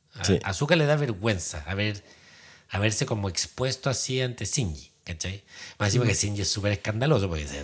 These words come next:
Speaker 1: se estaba casi muriendo, entonces así como
Speaker 2: Sí,
Speaker 1: se,
Speaker 2: po.
Speaker 1: como se pega el grito así como, ¡guau! Y se echa para atrás, ¿cachai?
Speaker 3: Claro.
Speaker 1: Yo creo que en ese momento ella a-, arranca de vergüenza y como para tratar de revertirlo, trata de avergonzar a Shinji.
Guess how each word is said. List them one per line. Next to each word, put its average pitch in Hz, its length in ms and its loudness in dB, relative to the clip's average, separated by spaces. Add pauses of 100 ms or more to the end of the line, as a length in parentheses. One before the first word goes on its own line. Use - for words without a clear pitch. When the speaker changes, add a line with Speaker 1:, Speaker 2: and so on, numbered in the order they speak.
(140)
Speaker 1:
se - 140 -10
estaba 80 300 -2
casi - 220 0
muriendo, 101 320 0
entonces 90 220 0
así 85 80 -4
como 131 140 4
Speaker 2:
Sí, 110 80 2
Speaker 1:
se, 73 60 -2
Speaker 2:
po. - 100 -8
Speaker 1:
como 87 180 -8
se 80 160 -8
pega 95 160 -2
el 90 80 -2
grito 98 140 -6
así 90 140 -8
como, 90 160 -6
¡guau! 156 260 -6 (320)
Y - 40 -14
se - 140 -12
echa 107 180 -6
para 98 140 -4
atrás, 143 300 -2
¿cachai? 196 320 -8
Speaker 3:
Claro. 135 160 0 (360)
Speaker 1:
Yo 117 100 2
creo 127 100 2
que 131 60 2
en 139 60 2
ese 151 120 4
momento 160 340 4
ella 151 400 0 (500)
a-, 104 180 4
arranca 107 520 0
de 107 60 2
vergüenza 113 520 0
y 98 360 -6 (100)
como 98 280 -4
para 90 260 -2
tratar 110 540 -4
de 90 280 -8 (200)
revertirlo, 101 680 -2
trata 151 260 -2
de 139 100 -2
avergonzar 107 720 -2
a 156 40 0
Shinji. 82 400 -4